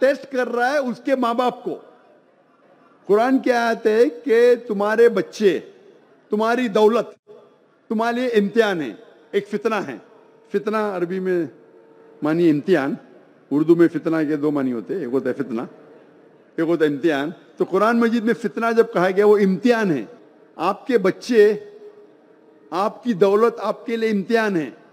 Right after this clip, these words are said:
ज़्यादा दौलत है तो खैरात में देना चाहिए, बच्चे हैं तो आपके लिए इम्तिहान है। तो अल्लाह ताला टेस्ट करना चाहते उन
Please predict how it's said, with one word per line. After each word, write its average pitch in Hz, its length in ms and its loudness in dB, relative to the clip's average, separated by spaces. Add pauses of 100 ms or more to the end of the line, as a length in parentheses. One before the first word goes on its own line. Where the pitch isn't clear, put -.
(440)
ज़्यादा 156 300 -2
दौलत 185 360 -2
है 190 60 -2
तो 175 120 -6
खैरात 165 280 -2
में 170 100 -4
देना 160 200 -6
चाहिए, 143 280 -8 (580)
बच्चे 151 320 -2
हैं 190 100 4
तो 190 80 0
आपके 185 220 0
लिए 175 100 6
इम्तिहान 147 320 -2
है। 117 120 -8 (280)
तो - 60 -4
अल्लाह 226 380 0
ताला 240 300 0 (100)
टेस्ट 277 260 2
करना 240 340 -2
चाहते 208 420 2 (680)
उन 226 320 2